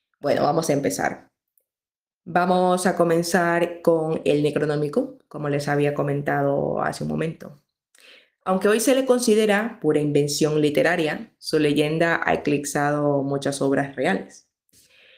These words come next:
Pero ¿cuándo fue el origen y la autoría de este libro? Apareció por primera vez en el relato de La Calavera,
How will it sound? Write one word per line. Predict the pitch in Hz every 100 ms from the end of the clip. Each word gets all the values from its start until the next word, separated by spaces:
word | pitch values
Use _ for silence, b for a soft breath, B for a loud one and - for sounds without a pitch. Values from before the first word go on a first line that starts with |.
| b _
Pero | 160 170
¿cuándo | 180 196
fue | 196 196
el |
origen | 185 175 180 175
y | 165
la | 151
autoría | 147 147 147 151
de | 139
este | 135 160
libro? | 214 233 - - _ _ _ _ _ _ _ _ _ _
Apareció | 165 180 185 180 214
por | 247
primera | 269 190 180
vez | 170 170
en | 165
el | 147
relato | 147 147 143 151
de | 139
La | 139 139
Calavera, | 139 139 160 190 - 226